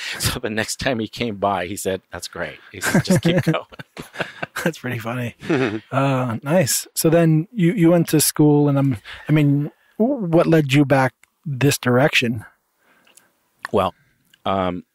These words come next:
Speaker 1: so Daniel, also graduated in nineteen ninety-seven from
Speaker 2: Mm-hmm.
Speaker 1: DePaul University with his master's. And, um,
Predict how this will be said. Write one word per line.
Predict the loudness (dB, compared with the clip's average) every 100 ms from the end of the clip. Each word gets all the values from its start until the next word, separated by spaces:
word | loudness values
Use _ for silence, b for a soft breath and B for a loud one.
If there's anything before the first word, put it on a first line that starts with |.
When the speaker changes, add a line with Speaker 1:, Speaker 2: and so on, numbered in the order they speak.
| _ -10
Speaker 1:
so | 0 4 4 0
Daniel, | -2 -2 -2 -6 -8 -14 _ _ _ _ _ _ -12 -2
also | -2 -2 -6
graduated | -2 -4 -4 -4 -4 -6 -10 -14
in | -16 -14
nineteen | -12 -12 -12 -14
ninety-seven | -14 -14 -10 -10 -12 -18 -20
from | -16 -4
Speaker 2:
Mm-hmm. | -2 0 -4 _ _ -20 -20 -20 -20 _
Speaker 1:
DePaul | -8 -4 -2
University | -4 -4 -6 -6
with | -12 -14
his | -16 -14
master's. | -12 -12 -14 -16 -18 -18
And, | -20 -18 -16 -12
um, | -10 -10 -12